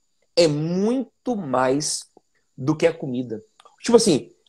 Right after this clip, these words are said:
a vida não é esse pontinho que tá faltando aí. Você tem muita coisa. E, a, a, você, você tá depressivo, tá triste, porque tem um problema no casamento. Mas a vida é mais do que seu casamento. Você tá triste com sua igreja. Mas a vida é mais do que sua igreja.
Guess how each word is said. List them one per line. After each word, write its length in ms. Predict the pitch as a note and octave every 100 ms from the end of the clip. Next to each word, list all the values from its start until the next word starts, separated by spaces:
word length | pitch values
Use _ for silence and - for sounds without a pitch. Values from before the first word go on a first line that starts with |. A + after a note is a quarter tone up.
| -
a 120 | A3+
vida 260 | F#3 F4 F4+
não 120 | E4+
é 40 |
esse 160 | D4 A#3+
pontinho 480 | C4+ G#3+ - A#3 A3+
que 80 |
tá 240 | D#3+ F#3 F3+
faltando 500 | E3 C#3+ D#3+ D#3 B2+
aí. 260 | A#2+ C3 _ _ _ _ _ _ _
Você 200 | C4+ B3+
tem 100 | F4+
muita 280 | D4+ D#4 D#4
coisa. 360 | - B3 B3 G3+ _ -
E, 80 | B3
a, 220 | A3+ G#3
a, 100 | A3
você, 220 | A#3+ A#3
você 180 | A3+ G3
tá 60 | A3
depressivo, 600 | G3 G#3+ F3 D#3 B3 G3+
tá 100 | D#3+
triste, 460 | C3+ F#3 B3+ A3+ F3+
porque 300 | - E3 G3
tem 160 | G3 A#3
um 60 |
problema 280 | G#3 G3 A3+
no 80 | A3
casamento. 640 | A3 A#3+ A3+ F3 F#3 F3+
Mas 180 | A3+ C4+
a 120 | D4
vida 260 | C4 A3 A3
é 40 |
mais 200 | A#3 C4+
do 80 | C4+
que 100 | -
seu 120 | G#3
casamento. 500 | G3 D#3 C#3+ C#3+ D3 _ _ _ _ _ _ _
Você 160 | G3+ G#3+
tá 100 | A3+
triste 260 | A#3 C4 -
com 120 | B3
sua 160 | B3+
igreja. 420 | A#3 E3 F3+ D3+ - - -
Mas 160 | C4+ C#4+
a 80 | A#3+
vida 220 | A3 A#3+
é 20 |
mais 200 | G#3 D4
do 80 | C#4
que 100 | G#3+
sua 140 | - F3+
igreja. 460 | C#3 D#3 D3 D3